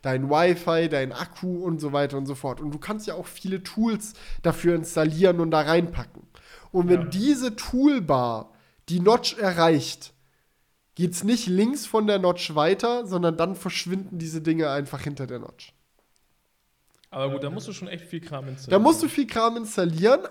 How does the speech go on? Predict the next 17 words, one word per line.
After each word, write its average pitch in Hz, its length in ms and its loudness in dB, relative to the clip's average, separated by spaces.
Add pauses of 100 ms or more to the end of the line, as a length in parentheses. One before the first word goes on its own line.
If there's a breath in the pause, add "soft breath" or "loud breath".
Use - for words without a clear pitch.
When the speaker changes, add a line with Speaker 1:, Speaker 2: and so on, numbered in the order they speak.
(100)
Speaker 1:
aber 196 440 6
es - 180 -2
geht. 160 360 2 (140)
Und 185 140 4
es 196 100 -2
betrifft 269 420 -4
dann 240 140 2
auch 214 200 -4
nicht 233 240 -6
nur 233 160 -4
die 196 120 -6
Sachen, 208 340 -4
die 180 100 -6
du 165 120 -2
zusätzlich 220 680 -4
installiert 233 580 -6
hast, 269 240 -4